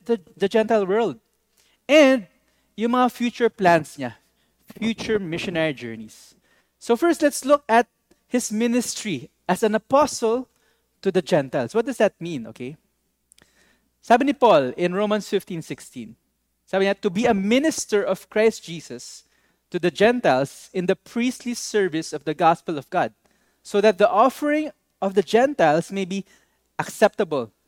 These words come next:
sanctified by the Holy Spirit." Paul is an apostle set apart by God. We know that, right? We know that from his introductions. An apostle is one who is sent by God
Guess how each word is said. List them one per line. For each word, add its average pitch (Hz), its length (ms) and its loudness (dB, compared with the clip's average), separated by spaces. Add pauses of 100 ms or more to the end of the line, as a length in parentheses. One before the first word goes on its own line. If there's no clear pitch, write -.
(160)
sanctified 208 680 0
by 143 100 -2
the 143 100 -6
Holy 123 220 -10
Spirit." 110 440 -18 (1400)
Paul 294 480 8 (300)
is 185 100 -6
an 220 240 -4
apostle 196 540 0
set - 340 -2
apart 208 240 0
by 156 140 0
God. 131 240 0
We 151 60 -8
know 151 120 -4
that, 123 240 -4
right? 120 160 -8 (480)
We 196 100 2
know 240 140 6
that 240 160 6
from 240 160 2
his 233 320 0
introductions. 208 960 -2
An 190 80 -2
apostle 233 560 2
is 202 160 -6
one 214 160 0
who 214 60 2
is 196 120 2
sent 226 300 -2
by 208 160 2
God 180 300 2